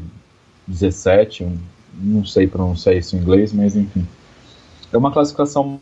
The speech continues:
mais dezoito, e pra isso eu podia colocar sangue, podia colocar sexo, podia colocar drogas, palavrão,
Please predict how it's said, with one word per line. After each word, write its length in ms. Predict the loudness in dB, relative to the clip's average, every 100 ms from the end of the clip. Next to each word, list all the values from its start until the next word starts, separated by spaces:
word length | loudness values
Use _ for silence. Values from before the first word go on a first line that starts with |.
| -4
mais 220 | -4 -4
dezoito, 560 | -6 4 4 4 0 _ 4
e 320 | 6 6 2
pra 180 | 0 0
isso 280 | 0 -4
eu 40 | -4
podia 300 | 0 2 2
colocar 380 | 2 0 0 -2
sangue, 500 | 0 4 4 4 0
podia 300 | -2 -2 0
colocar 400 | 0 0 -2 -8
sexo, 520 | 4 4 4 0 -12
podia 180 | -4 -4
colocar 420 | 0 2 2 2
drogas, 640 | 0 4 6 6 2 -4
palavrão, 680 | -4 0 2 0 -2 -4